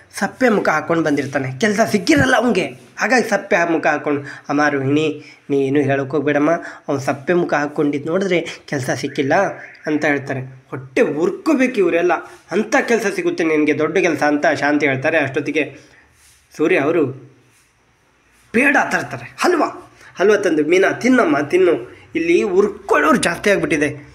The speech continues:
ಇದನ್ನು ನೋಡಿ ಸ್ವಲ್ಪ ಖುಷಿ ಪಡಲಿ, ತಿನ್ನಮ್ಮ ಮೀನಮ್ಮ, ತಿನ್ನು, ಏಯ್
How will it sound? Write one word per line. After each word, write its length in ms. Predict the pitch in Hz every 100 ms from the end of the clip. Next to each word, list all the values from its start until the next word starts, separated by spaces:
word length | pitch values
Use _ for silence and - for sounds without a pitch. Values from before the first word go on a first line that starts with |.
| _ -
ಇದನ್ನು 240 | 185 254
ನೋಡಿ 300 | 220 220 208
ಸ್ವಲ್ಪ 280 | 202 185 180
ಖುಷಿ 300 | - 277 277
ಪಡಲಿ, 280 | - 160 147 - - -
ತಿನ್ನಮ್ಮ 540 | 226 254 170 143 147 202
ಮೀನಮ್ಮ, 440 | 170 175 196 190
ತಿನ್ನು, 280 | - 165 170
ಏಯ್ 320 | 147 190 190